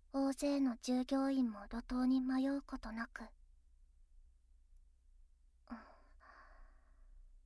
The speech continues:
娼婦のようなこともしなくてよくなりました。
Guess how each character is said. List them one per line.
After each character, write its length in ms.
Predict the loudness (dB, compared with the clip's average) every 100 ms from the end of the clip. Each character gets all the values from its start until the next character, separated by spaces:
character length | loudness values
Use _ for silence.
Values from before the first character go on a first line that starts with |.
| -20 -20 -20 -20 -20 -20 -20 -20 _ -16
娼 360 | -10 -6 -4
婦 160 | -4 0
の 180 | 0 0
よ 140 | 0
う 60 | 0
な 160 | 0 -6
こ 120 | -12
と 140 | -8 -6
も 220 | -6 -10 -18 -20 -20 -20 -20 -20 -20 -20 -20 -20 -20 -10
し 160 | 0
な 160 | 0 0
く 100 | -6
て 180 | -10 -6
よ 120 | -6
く 140 | -4 -4
な 120 | -2
り 100 | -4
ま 160 | -6 -8
し 120 | -10
た。 220 | -12 -12